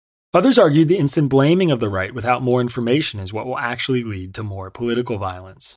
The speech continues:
National Review's editors criticized the instant politicization of the event and assumptions about the shooter's motive.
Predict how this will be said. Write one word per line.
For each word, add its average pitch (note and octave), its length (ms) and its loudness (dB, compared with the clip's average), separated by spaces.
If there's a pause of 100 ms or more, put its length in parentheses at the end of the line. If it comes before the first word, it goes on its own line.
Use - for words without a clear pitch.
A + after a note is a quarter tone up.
(320)
National F#3 440 4
Review's F3 480 4
editors D#3 460 2
criticized B2+ 580 0
the C#3+ 80 2
instant C#3 540 0
politicization B2 920 0
of G2 100 -8
the G#2 100 -2
event G2+ 440 0 (220)
and C#3 100 4
assumptions D3+ 540 2
about A#2+ 300 0
the G#2+ 80 -6
shooter's G2+ 420 -8
motive. A#2 460 0